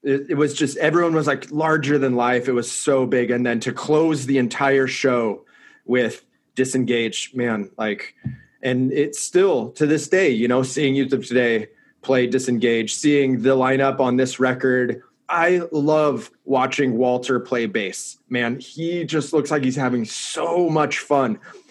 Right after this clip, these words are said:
It's almost like singing the words sometimes more than he's actually playing the song because he's so into it. And, um, I think that I've seen that Youth of Today lineup, like,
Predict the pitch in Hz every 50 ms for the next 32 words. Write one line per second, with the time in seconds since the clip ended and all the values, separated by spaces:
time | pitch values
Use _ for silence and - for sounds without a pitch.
0 | - - - - - - - 180 165 175 185 190 190 190 196 170 160 156 - -
1 | 170 156 165 170 170 175 165 147 131 139 131 135 139 147 151 147 143 - - 151
2 | 147 143 147 143 143 151 151 135 - 139 127 131 131 131 139 139 135 135 123 131
3 | 117 117 - - - 135 131 131 131 - 123 127 123 123 127 127 131 135 139 135
4 | 131 - - - - - 131 131 131 - - 123 117 123 135 143 139 139 135 139
5 | 127 104 127 117 - - - 131 123 123 127 123 113 120 120 - - 139 143 147
6 | 147 147 - - _ _ _ _ _ _ - 127 131 123 123 123 123 139 139 139
7 | 123 123 117 117 120 120 - _ - 139 139 131 135 - 180 175 180 180 185 180
8 | 170 160 147 - - - 160 156 151 151 143 143 143 - - 120 110 147 139 143
9 | 143 - 143 143 143 143 139 123 - - 131 131 135 135 135 131 123 123 123 131
10 | 131 135 135 - - 120 110 110 104 - -